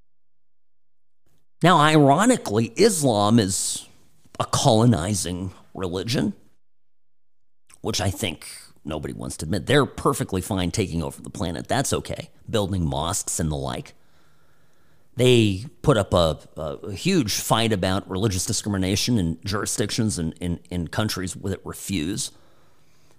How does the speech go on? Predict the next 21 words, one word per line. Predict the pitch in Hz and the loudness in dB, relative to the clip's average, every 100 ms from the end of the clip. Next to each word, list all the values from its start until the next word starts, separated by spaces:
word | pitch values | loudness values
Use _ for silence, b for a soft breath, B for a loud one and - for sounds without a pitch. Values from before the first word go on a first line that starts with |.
| b b - - | b b -20 -10
Uh, | 78 85 85 | -4 -2 0
the | 80 | -2
building | 80 104 107 110 92 | 2 2 4 2 0
of | 73 | 0
mosques, | 85 110 127 - - - - 87 - | 0 2 0 -2 -4 -4 -6 -10 -14
specifically | - - - 123 107 92 | -14 -8 0 0 0 -2
mosques | 92 95 101 - - | 0 0 0 -4 -6
with | 90 - | -4 0
minarets, | 95 113 113 107 110 - | 2 4 4 4 0 -4
et | - | -2
cetera, | 117 101 104 | 0 2 2
they | 98 90 | 2 0
don't, | 98 - | 0 -2
you | 117 | -2
know, | 98 | -2
they, | 98 139 | 0 -2
they, | 175 | -2
this | - 156 202 - | -2 2 2 2
is, | 175 - 175 | -2 -2 -2
it's | 196 | 0
a, | 196 | 0